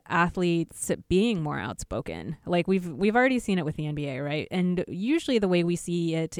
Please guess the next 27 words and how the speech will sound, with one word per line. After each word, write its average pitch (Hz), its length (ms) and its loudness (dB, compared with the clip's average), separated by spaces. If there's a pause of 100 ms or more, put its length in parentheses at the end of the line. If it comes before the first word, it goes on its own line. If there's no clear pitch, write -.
is 160 360 0
athletes, 160 640 -2
uh, 156 140 -2 (600)
using 185 300 2
their 175 140 2
own 170 160 0
private 160 340 -2
foundations, 151 640 -4
kind 226 180 0
of 247 80 0
like 214 140 2
the 165 80 -6
Colin 151 260 -4
Kaepernick 143 400 -6
model, 135 300 -8
right? 160 240 0
Like, 156 140 -2
they 165 80 -4
use 160 180 -4
their 160 80 -2
own 147 140 -4
foundations, 196 680 0
they 170 100 -2
start 160 240 -2
their 151 120 -4
own 151 100 -4
nonprofits, 196 800 -2